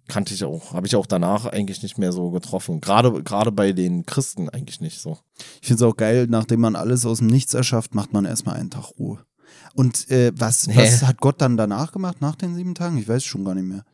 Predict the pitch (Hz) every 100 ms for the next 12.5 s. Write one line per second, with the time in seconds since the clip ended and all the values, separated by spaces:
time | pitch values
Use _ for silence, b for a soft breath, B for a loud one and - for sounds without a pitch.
0 | - 104 147 151 139 139 135 - 160 165
1 | 156 - 131 107 117 135 139 143 117 -
2 | - 104 120 117 110 120 127 107 127 120
3 | 117 117 110 104 98 92 104 127 135 131
4 | - 120 120 - 101 120 117 - 117 110
5 | 107 127 151 127 110 117 107 131 113 107
6 | 104 120 135 135 - - 123 123 - 113
7 | 107 107 113 117 110 - 73 98 95 101
8 | 101 107 - 104 98 113 - 107 101 101
9 | 95 98 117 156 - 127 117 - 107 -
10 | 113 113 110 110 110 - b b b b
11 | b b b _ - - - - - -
12 | - - 117 113 117